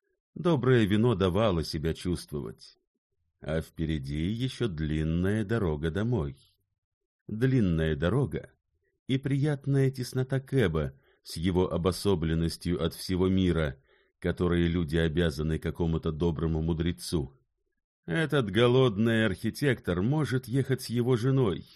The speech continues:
На здоровье. Желаю приятно провести время". И, зная, что язык будет плохо его слушаться, Дарти старался молчать, но улыбка не сходила с толстых губ.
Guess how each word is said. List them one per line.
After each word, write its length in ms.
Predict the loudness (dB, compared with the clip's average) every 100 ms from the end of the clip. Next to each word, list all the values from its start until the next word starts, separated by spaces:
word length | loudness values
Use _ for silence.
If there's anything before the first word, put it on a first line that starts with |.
| _
На 180 | -2 0
здоровье. 760 | 2 0 2 2 2 -2 -6 -8 _ _ _ -10
Желаю 560 | -2 2 4 6 4 4
приятно 640 | 2 4 4 2 0 -4
провести 580 | 0 2 2 -2 -2 -2
время". 540 | 0 0 0 -4 -10 _ _ _ _ _ _ _ _ _
И, 140 | -4
зная, 420 | -4 0 0 2 0
что 180 | -2
язык 420 | -2 -2 -2 -4 -4
будет 360 | -4 -4 -6
плохо 360 | -4 -4 -2 -4
его 260 | -4 -4
слушаться, 720 | -4 -6 -8 -8 -12 -12 -18 -20 _ _ _ _ _
Дарти 360 | -4 -2 -2 -4
старался 540 | -2 0 2 0 -2
молчать, 800 | 0 0 -2 -2 -2 -2 -10 -20 _ _ _ -10
но 180 | -4 -4
улыбка 680 | -2 -2 -2 -4 -10 -12 -12 _ _ _ -8
не 200 | 0 0
сходила 540 | 0 -4 -4 -4 -6
с 140 | -8 -8
толстых 500 | -6 -6 -6 -8 -8
губ. 320 | -10 -12 -14